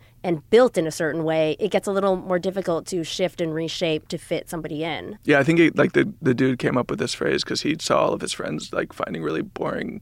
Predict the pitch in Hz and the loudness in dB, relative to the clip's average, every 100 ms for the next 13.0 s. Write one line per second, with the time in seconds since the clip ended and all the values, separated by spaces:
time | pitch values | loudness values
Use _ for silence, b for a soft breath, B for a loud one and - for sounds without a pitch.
0 | - - - - - - - - - - | -12 -6 -6 -6 -10 -8 -6 -6 -6 -8
1 | - 131 - - 143 143 - 143 - 135 | -8 -4 -4 0 0 -2 -4 -4 -2 -4
2 | 123 - - 139 151 - - - - 120 | -6 -8 0 2 2 0 -8 -8 -6 -4
3 | 220 196 - - - B B B B - | -4 -4 -8 -10 -18 B B B B -8
4 | 117 - - _ B B 320 254 285 285 | -8 -8 -18 _ B B 2 4 4 4
5 | 294 277 269 247 240 294 - 156 143 165 | 6 6 6 4 4 4 4 2 2 2
6 | 202 202 - 147 - 254 254 254 220 226 | 2 4 4 6 6 6 6 6 6 4
7 | 226 240 233 226 220 214 233 226 214 202 | 4 4 2 0 -2 -2 -2 -2 0 4
8 | 233 - 185 202 214 220 208 196 202 180 | 4 2 -6 -2 -2 2 2 2 0 4
9 | 190 208 208 202 208 208 214 240 220 170 | 6 8 6 4 0 4 6 6 4 2
10 | 147 156 170 - b - 233 240 240 247 | 4 6 6 2 b -2 2 4 2 2
11 | 233 208 208 208 202 208 214 220 190 165 | 2 2 4 4 6 4 4 2 2 2
12 | 180 175 202 b b b - 185 180 | 2 2 0 b b b 0 4 4